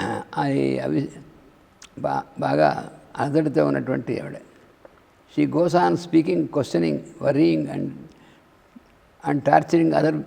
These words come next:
without listening to anyone's reply. ఆమె మాట్లాడుతూ ఉంటుంది, ప్రశ్నలు వేస్తూ ఉంటుంది, ఆ, బాగా, ఆ, ఆ, ఆ, వర్రీ అయిపోతూ ఉంటుంది. అలాగే అవతల వాళ్ళు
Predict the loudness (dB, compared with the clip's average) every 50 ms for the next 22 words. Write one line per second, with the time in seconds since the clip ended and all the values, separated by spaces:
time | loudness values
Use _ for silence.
0 | -8 -8 -4 2 4 4 4 2 0 -2 -2 0 2 2 2 0 -2 -4 -8 -14
1 | -20 -20 -20 -20 -10 -6 -2 0 2 2 2 2 2 0 -2 -2 -4 -6 -4 -6
2 | -6 -6 -8 -10 -20 -20 -20 -20 -20 -20 -20 -18 -14 -14 -14 -14 -14 -16 -18 -12
3 | -8 -4 -2 -2 0 0 0 2 4 4 4 4 4 4 4 4 4 2 2 0
4 | 0 0 0 -2 0 0 0 2 2 0 0 -2 -2 0 0 0 0 0 -2 -2
5 | -4 -6 -8 -14 -20 -20 -20 -20 -20 -20 _ _ _ _ _ _ _ -12 -8 -4
6 | -2 -2 -2 -2 -4 -6 -10 -14 -18 -20 _ _ _ _ -20 -20 -16 -6 0 2
7 | 2 4 6 6 6 6 6 4 2 -2 -6 -10 -14 -18 -20 -20 -20 -20 -20 _
8 | _ _ -20 -14 -10 -8 -6 -4 -4 -6 -6 -6 -8 -10 -10 -10 -10 -8 -4 -4
9 | -2 -2 -4 -6 -10 -16 -20 -20 -20 -20 _ -12 -8 -4 -4 -4 -4 -6 -8 -4
10 | 0 0 2 4 4 4 4 2 2 0 2 2 2 2 0 0 -2 -2 -4 -6
11 | -8 -14 -20 -20 -20 -20 -20 -20 -20 _ _ _ _ _ _ _ _ _ -20 -20
12 | _ _ _ _ -6 -2 0 2 4 4 4 4 4 2 0 -2 -6 -14 -20 -20
13 | -20 -20 -20 -20 -20 -18 -6 -2 0 2 4 4 6 8 8 8 8 6 4 2
14 | 0